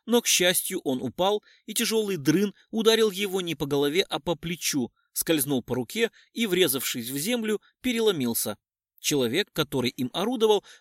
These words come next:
молча отшвырнул прочь обломок и пустился наутёк. Гуров,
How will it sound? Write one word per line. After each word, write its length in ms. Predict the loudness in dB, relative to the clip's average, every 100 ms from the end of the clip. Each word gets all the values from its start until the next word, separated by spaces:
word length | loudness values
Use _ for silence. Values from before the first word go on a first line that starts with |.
| -2
молча 500 | 4 4 4 0 0
отшвырнул 720 | -2 -4 -2 -2 -2 -4 -4
прочь 360 | -2 0 0 -2
обломок 540 | -4 -2 -2 -2 -6
и 160 | -8 -8
пустился 640 | -6 -6 -4 -4 -2 -4
наутёк. 640 | -6 -4 -6 -4 -8 -8 -18 _ _ _ _ _ _ -16
Гуров, 480 | -4 0 2 0